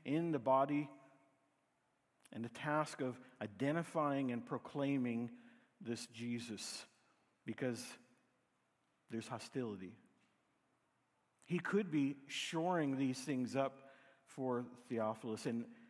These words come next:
wow, how similar this would be then to us even similar now. Whatever age you are in here, we are gonna face those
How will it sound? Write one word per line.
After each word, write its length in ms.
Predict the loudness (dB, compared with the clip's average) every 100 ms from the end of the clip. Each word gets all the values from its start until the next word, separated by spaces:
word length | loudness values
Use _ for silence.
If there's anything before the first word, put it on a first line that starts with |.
| -20 _ 0
wow, 320 | 4 6 4
how 160 | 0 -4
similar 440 | -2 -2 0 0
this 280 | 0 -4 -2
would 160 | -4 -2
be 140 | 0
then 280 | 0 -2 -2 -6
to 180 | -4
us 360 | -4 -6 -10 -14 -20 -20 _ _ -16 -4
even 500 | -2 0 -2 -2 -6 -16 -18 -6
similar 300 | -2 0 -2
now. 340 | -2 -2 -2 -8 -16 -20 _ _ _ _ _ -4
Whatever 400 | 2 4 4 4
age 500 | 4 2 0 -6 -6
you 200 | -2 2
are 180 | 4 4
in 140 | 2
here, 420 | 0 2 2 0 -4 -14 -20 _ _ -2
we 160 | 2
are 80 | 2
gonna 160 | 2 0
face 480 | 0 4 4 2 0
those 440 | 0 0 -4 -10